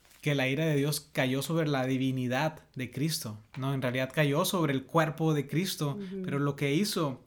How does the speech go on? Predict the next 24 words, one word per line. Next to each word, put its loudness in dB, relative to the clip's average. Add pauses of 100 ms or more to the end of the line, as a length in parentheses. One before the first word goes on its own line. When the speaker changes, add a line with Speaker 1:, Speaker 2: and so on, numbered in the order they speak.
(120)
Speaker 1:
aguantar 0
ese -2
cuerpo -4
fue -2
la -4
divinidad. -4
Speaker 2:
Exacto. -8
Speaker 1:
¿Sí? -10 (300)
Y 2
el, 0
el 0
hecho 2
de 2
que -2
haya 0
sido 0
Dios 2
mismo 0 (1080)
es 0
lo 2
que 2
lo 2
hace 2 (340)
valer, 0